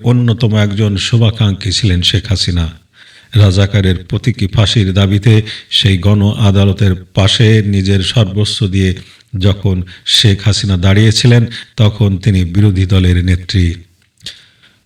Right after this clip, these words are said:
উনিশশো চুরানব্বই সাল থেকে একটানা খালেদা জিয়ার পতনের আন্দোলন করে উনিশশো ছিয়ানব্বই সালে শেখ হাসিনার নেতৃত্বে গড়ে ওঠা জনতার মঞ্চ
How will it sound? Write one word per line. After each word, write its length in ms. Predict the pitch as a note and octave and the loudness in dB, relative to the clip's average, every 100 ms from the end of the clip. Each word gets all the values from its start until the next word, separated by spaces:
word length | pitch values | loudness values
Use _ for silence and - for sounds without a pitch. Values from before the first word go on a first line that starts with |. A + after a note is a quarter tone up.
| - | 2
উনিশশো 340 | C#3 C#3 C#3+ | 4 4 0
চুরানব্বই 800 | B2+ C3 C3+ C#3 C3+ C#3 C3 C#3 | 2 2 2 2 2 2 2 2
সাল 220 | - C3+ B2+ | 2 2 2
থেকে 220 | B2+ C3+ | 0 2
একটানা 380 | B2+ A#2+ C3 B2 | 2 2 2 2
খালেদা 360 | A#2+ B2 A#2+ A#2 | 4 4 4 4
জিয়ার 260 | A#2+ A#2 | 4 2
পতনের 500 | - A#2+ - A#2 A2+ | 4 2 2 2 2
আন্দোলন 460 | A#2 A#2 A2 A#2 A#2 | 2 2 4 2 2
করে 260 | A2 B2+ C3 B2 B2 _ | 2 2 4 2 0 _
উনিশশো 420 | A#2+ A#2+ A2 - A2+ | 2 4 4 2 2
ছিয়ানব্বই 680 | - - A#2+ A2+ G#2+ G#2+ A2 | 2 0 2 0 -2 0 0
সালে 320 | - A#2 A2 G2+ G#2 | 2 2 2 0 -4
শেখ 260 | - - A#2 | -6 0 2
হাসিনার 420 | B2 A#2 A#2+ G#2+ G#2+ | 2 0 2 2 2
নেতৃত্বে 420 | G#2+ - A2+ A#2 | 0 -2 -2 0
গড়ে 260 | F#2+ A2+ A2 A2 | 0 2 4 2
ওঠা 200 | A#2 G#2+ G2+ - - - A#2+ | 2 2 0 -10 -20 -4 2
জনতার 460 | G#2+ B2+ A#2 A2 G#2 | 4 4 4 4 2
মঞ্চ 320 | G2 G#2+ F#2 | 2 0 0